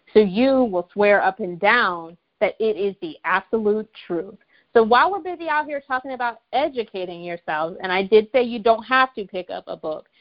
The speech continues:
but I would encourage you at some point to consider picking up a book or going to a museum that is, you know, something that is written or authorized by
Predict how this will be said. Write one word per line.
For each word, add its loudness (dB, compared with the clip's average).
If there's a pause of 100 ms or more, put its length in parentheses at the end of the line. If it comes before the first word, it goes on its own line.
(160)
but 4
I 4
would -4
encourage -8
you -8
at -2
some -2
point -8 (240)
to -4 (180)
consider 2
picking -2
up -4
a -2
book 2
or -2
going -2
to 0
a -2
museum -2 (300)
that 4 (100)
is, -6
you -4
know, -2
something 0
that 2
is -4
written 0 (100)
or -2
authorized 2
by -6